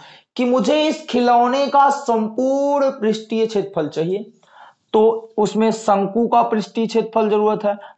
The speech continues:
तो शंकु का जो पृष्ठीय क्षेत्रफल का फॉर्मूला होता है,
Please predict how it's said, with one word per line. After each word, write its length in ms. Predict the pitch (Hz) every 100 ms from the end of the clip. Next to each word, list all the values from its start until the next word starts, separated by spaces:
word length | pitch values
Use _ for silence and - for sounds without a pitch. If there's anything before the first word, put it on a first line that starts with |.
| _
तो 80 | 190
शंकु 600 | 185 208 202 202 196 247 240
का 220 | 240 226
जो 180 | - 220 -
पृष्ठीय 640 | 202 196 196 - 220 214 208
क्षेत्रफल 480 | - 185 - 185 180
का 160 | 175
फॉर्मूला 520 | 170 160 156 147 147 143
होता 440 | 127 123 - 151
है, 200 | 135 120